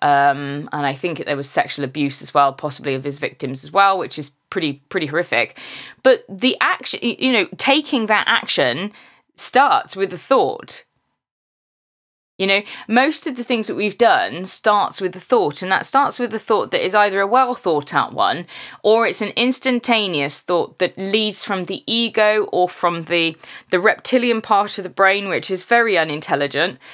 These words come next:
um, and very reactive. Or it could come from an intrusive thought. And intrusive thoughts, to my mind,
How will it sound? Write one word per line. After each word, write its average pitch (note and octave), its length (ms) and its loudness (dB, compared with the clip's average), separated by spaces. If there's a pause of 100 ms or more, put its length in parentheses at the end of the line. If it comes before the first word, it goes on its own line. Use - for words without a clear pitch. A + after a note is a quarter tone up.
(360)
um, F#3 600 2
and F3 140 2
very G3+ 300 4
reactive. D#3 800 0 (800)
Or B3+ 720 4
it A3+ 180 2
could D4+ 180 0
come B3 200 2
from A3+ 160 -2
an A3+ 80 0
intrusive B3+ 540 -2
thought. B2+ 380 -4
And A3 120 2
intrusive C#4+ 540 0
thoughts, G#3 280 0
to - 80 -6
my A3 220 2
mind, C3 520 -2